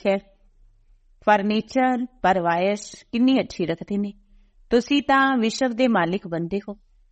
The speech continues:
ਤੁਹਾਡੇ ਨਾਲ ਕੋਈ ਉਸ ਦੀ ਭੇਂਟ ਨਹੀਂ ਕਰ ਸਕਦਾ। ਇਹ ਵੀ ਇੱਕ ਸਕੂਲ ਹੈ। ਪੜ੍ਹਾਉਣ ਵਾਲੇ ਨੂੰ ਤੁਸੀਂ ਬੱਚੇ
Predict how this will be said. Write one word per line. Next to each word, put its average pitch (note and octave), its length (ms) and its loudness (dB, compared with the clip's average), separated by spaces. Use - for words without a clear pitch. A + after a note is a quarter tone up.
ਤੁਹਾਡੇ G#3 500 2
ਨਾਲ C#4 260 4
ਕੋਈ F3+ 340 -2
ਉਸ F3 200 -2
ਦੀ G#3+ 240 -4
ਭੇਂਟ G#3+ 280 -2
ਨਹੀਂ E3 300 -6
ਕਰ F#3+ 160 2
ਸਕਦਾ। G3 420 -8
ਇਹ A3+ 180 2
ਵੀ B3+ 200 2
ਇੱਕ B3 200 -6
ਸਕੂਲ F3+ 520 -8
ਹੈ। D#3+ 340 -2
ਪੜ੍ਹਾਉਣ G3 360 0
ਵਾਲੇ B3 300 2
ਨੂੰ B3 320 0
ਤੁਸੀਂ B3 300 0
ਬੱਚੇ G3 440 -4